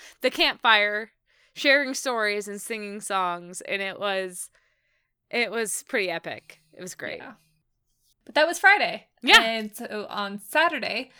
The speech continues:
Speaker 2: um, the first panel that went on had Kim, Brianna, and Lisa again, and this time joined by Sam and Rachel. So it was the five way to hell, according to Loudon Swain's musical choice.
Speaker 1: <laughs> I didn't catch that.
Speaker 2: <laughs>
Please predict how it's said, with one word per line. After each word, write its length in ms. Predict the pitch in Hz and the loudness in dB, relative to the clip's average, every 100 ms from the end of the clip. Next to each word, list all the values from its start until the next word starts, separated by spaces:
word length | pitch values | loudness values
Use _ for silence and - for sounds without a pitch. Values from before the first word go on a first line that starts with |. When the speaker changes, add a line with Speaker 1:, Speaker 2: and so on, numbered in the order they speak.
| - - _ | -20 -20 _
Speaker 2:
um, 520 | 220 202 190 185 180 | -4 -4 -4 -8 -10
the 80 | 214 | -4
first 320 | 262 254 - | 0 0 -2
panel 480 | - 247 220 208 196 | -2 0 2 0 0
that 260 | 202 190 196 | 0 0 -2
went 160 | 208 | -4
on 320 | 196 185 180 | -4 -4 -6
had 560 | 202 - 196 185 180 - | -8 -6 -4 -4 -6 -12
Kim, 420 | - 233 208 208 | -6 -4 -2 -4
Brianna, 400 | 214 220 202 196 | -2 0 0 -2
and 160 | 190 196 | -4 -4
Lisa 280 | 226 269 220 | -4 -2 -4
again, 380 | 180 101 90 247 | -4 -6 -6 -10
and 260 | - 208 | -6 -6
this 160 | 214 214 | -4 -6
time 340 | - 190 190 | -4 -4 -4
joined 440 | 180 196 190 185 180 | -6 -6 -6 -10 -6
by 280 | 190 180 196 | -4 -4 -6
Sam 400 | - 196 190 180 | -6 -4 -6 -10
and 120 | 190 | -6
Rachel. 540 | 202 214 - - - _ - - _ | -4 -4 -8 -12 -16 _ -20 -20 _
So 720 | - 233 196 190 185 - 208 196 | -2 0 0 -2 -6 -10 -10 -4
it 140 | 254 | -2
was 180 | 240 226 | -2 -4
the 100 | 233 | -8
five 460 | - 269 240 247 233 | 0 4 6 4 2
way 200 | 240 226 | 0 2
to 100 | 233 | 0
hell, 400 | 226 233 196 160 | 2 2 2 -2
according 520 | 202 - 208 196 208 | -4 -2 -2 -4 -8
to 100 | 208 | -4
Loudon 340 | 202 190 190 | -2 -2 -6
Swain's 420 | 202 214 190 196 | -8 -6 -6 -4
musical 360 | - 349 - 294 | 2 2 4 2
choice. 500 | - 294 - 320 - 311 | 6 4 6 4 6 4
Speaker 1:
<laughs> 60 | - 330 - 359 - 320 - 320 - _ - - 427 440 - | 4 0 2 -2 0 -2 -2 -4 -4 _ -10 -8 2 2 6
I 140 | 392 | 6
didn't 320 | 381 370 359 - | 6 4 -2 -2
catch 460 | 392 302 320 - | 4 6 4 -2
that. 720 | 330 254 202 190 185 185 - - | -2 2 4 4 2 0 -4 -2
Speaker 2:
<laughs> 1080 | - - 381 - - - 262 269 247 - | 0 2 2 2 4 4 2 -4 -4 -6